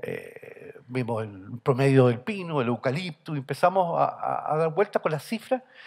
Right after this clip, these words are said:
y nos dimos cuenta de las, dentro de las dos millones y medio de hectáreas que hay de bosques plantados en este país, eh, crecen alrededor de setenta y cinco millones de metros cúbicos al año. Masa,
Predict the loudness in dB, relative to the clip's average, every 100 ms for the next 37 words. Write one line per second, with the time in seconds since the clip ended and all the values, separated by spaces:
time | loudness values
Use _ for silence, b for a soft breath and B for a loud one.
0 | B -8 -4 -2 -2 -2 0 2 4 4
1 | 2 -12 -6 -6 -2 -2 -2 -6 -8 -8
2 | -6 -4 -2 -2 -2 0 0 0 -4 -8
3 | _ _ _ -4 -4 -4 -8 -10 -8 4
4 | 4 2 -6 -6 0 0 0 -2 0 0
5 | 0 -8 _ B B B B B B B
6 | -6 -4 -2 -6 -8 -8 -6 -8 -4 -4
7 | -4 -4 -6 -4 -2 0 0 -2 -2 -4
8 | -4 -6 -6 -8 -8 -6 -6 -8 -10 -16
9 | -12 -10 -4 -4 -4 -6 -8 -16 _ _
10 | _ -2 -2 -2 -16